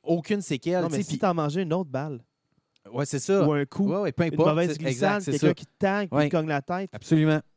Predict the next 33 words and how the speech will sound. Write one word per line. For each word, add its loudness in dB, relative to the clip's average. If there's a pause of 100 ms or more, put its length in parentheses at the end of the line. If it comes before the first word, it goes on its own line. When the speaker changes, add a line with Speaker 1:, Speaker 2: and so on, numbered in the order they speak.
Speaker 2:
sais, -2
il 0
y 2
a 0
plein -4
de -8
choses 0
au 0
baseball -2
qui -8
peuvent -2
arriver. -2
Un -2
mauvais 0
relais, -2
un -4
mauvais -2
tag, -6
euh, 0
Speaker 1:
Exact. -2
Speaker 2:
une -14
mauvaise -2
glissade. -8
Il -4
y -2
a -8
plein -8
de -18
choses -6
qui -14
peuvent -4
arriver. -4
Puis -8